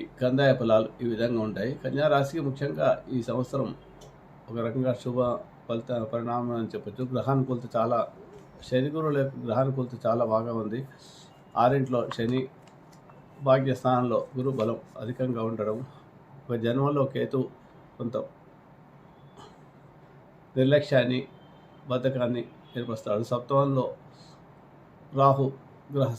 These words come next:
సంచారం మీకు కొంత జీ-, జీవిత భాగస్వామితో మనస్పర్ధలు ఏర్పడిన, ఆరోగ్య విషయంలో ఇబ్బందులు పడాల్సిన అవసరం, పరిస్థితి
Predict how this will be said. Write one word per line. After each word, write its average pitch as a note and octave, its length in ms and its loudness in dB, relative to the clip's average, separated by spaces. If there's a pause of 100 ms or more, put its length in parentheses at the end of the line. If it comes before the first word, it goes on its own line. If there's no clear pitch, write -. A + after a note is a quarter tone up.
సంచారం A#2+ 420 4 (640)
మీకు A#2 240 -2 (680)
కొంత A#2+ 200 -2 (1600)
జీ-, C#3+ 200 -4 (560)
జీవిత D3+ 220 0 (120)
భాగస్వామితో B2 580 2
మనస్పర్ధలు A#2+ 500 -4
ఏర్పడిన, A#2 280 -6 (120)
ఆరోగ్య C3 280 0 (100)
విషయంలో B2 380 -2
ఇబ్బందులు A#2 400 -2
పడాల్సిన A2 380 0
అవసరం, A2+ 280 -6
పరిస్థితి A2+ 300 -6